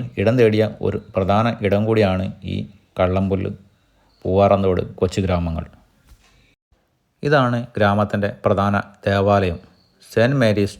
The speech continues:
ചർച്ച് പൂവാറന്തോട്. ഇന്നത്തെ എൻ്റെ യാത്ര ഏഷ്യയിൽ വെച്ച് തന്നെ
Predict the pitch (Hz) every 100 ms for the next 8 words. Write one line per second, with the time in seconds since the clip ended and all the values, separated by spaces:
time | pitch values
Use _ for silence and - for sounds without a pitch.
0 | - 90 - - - _ 98 95 98 98
1 | 90 87 90 - _ _ _ _ _ _
2 | _ _ _ _ _ - 123 151 170 156
3 | 131 120 107 104 104 101 - - 107 107
4 | 120 147 147 123 113 107 101